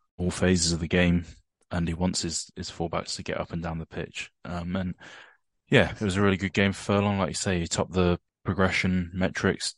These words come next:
most progressive passes, um, most progress-, uh, second highest progressive, progressive carries. He was our most dangerous passer. He had by far the highest expected threat, almost double that of the next highest, which was Tom Fellows. Um, so he's passing the ball into dangerous areas, and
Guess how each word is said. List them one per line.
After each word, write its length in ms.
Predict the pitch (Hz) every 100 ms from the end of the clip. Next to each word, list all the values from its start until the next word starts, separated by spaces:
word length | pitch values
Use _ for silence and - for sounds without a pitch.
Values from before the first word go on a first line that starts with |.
| -
most 220 | 90 85
progressive 400 | - 90 - -
passes, 640 | - 95 - 95 90 - -
um, 400 | 80 80 80 80
most 200 | 85 82
progress-, 500 | - - 85 - - -
uh, 40 |
second 560 | 95 - - 90 87 82
highest 340 | - 87 85
progressive, 720 | - 90 87 - 90 85 - - _ -
progressive 540 | 87 90 - 80 -
carries. 640 | - 92 95 95 92 - - _ _ _ -
He 60 | 104
was 140 | 90
our 60 | 87
most 380 | 90 90 -
dangerous 420 | - 95 92 90 -
passer. 420 | 92 90 95 92
He 60 |
had 160 | 87 87 - _
by 100 | 87
far 360 | 85 - 90 90
the 100 | 87
highest 580 | 90 90 85 - - - _ _ _ _ -
expected 500 | - 104 95 - -
threat, 400 | - 104 104 -
almost 320 | 90 87 -
double 240 | 95 92
that 160 | 95 -
of 80 | 90
the 80 |
next 260 | 92 - -
highest, 480 | 95 95 95 90 -
which 200 | - -
was 160 | 85
Tom 180 | - 87
Fellows. 680 | 85 95 92 95 95 - - - -
Um, 280 | 85 82
so 180 | - -
he's 120 | 80
passing 300 | - 92 -
the 60 | 87
ball 160 | 87 87
into 160 | 82
dangerous 400 | - 90 87 85
areas, 400 | 90 90 90 87
and 180 | 90 87